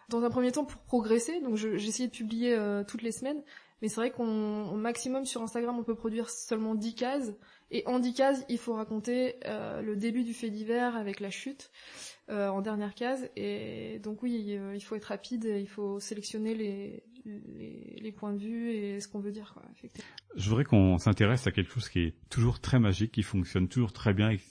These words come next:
Speaker 2: qui a été rappelé d'ailleurs par, euh, l'un des invités du premier podcast, euh, Ancrage pour, euh, Quai des Bulles, c'est la magie du dessin. Vous êtes un magicien, euh, Zanzim, puisque, euh, depuis une feuille blanche, vous pouvez faire apparaître, euh,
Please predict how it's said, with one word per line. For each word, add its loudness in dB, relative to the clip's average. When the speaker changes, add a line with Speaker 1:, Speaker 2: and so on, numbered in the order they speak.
Speaker 2:
qui 4
a 12
été 8
rappelé 4
d'ailleurs 4
par, -2
euh, -2
l'un 8
des 10
invités 8
du 4
premier 8
podcast, 2
euh, 2
Ancrage 0
pour, 0
euh, 2
Quai 2
des 6
Bulles, 4
c'est 0
la 8
magie 6
du 4
dessin. -2
Vous 8
êtes 6
un 4
magicien, 4
euh, 2
Zanzim, 6
puisque, -2
euh, 8
depuis 4
une 10
feuille 2
blanche, 4
vous -16
pouvez 4
faire 0
apparaître, 0
euh, -2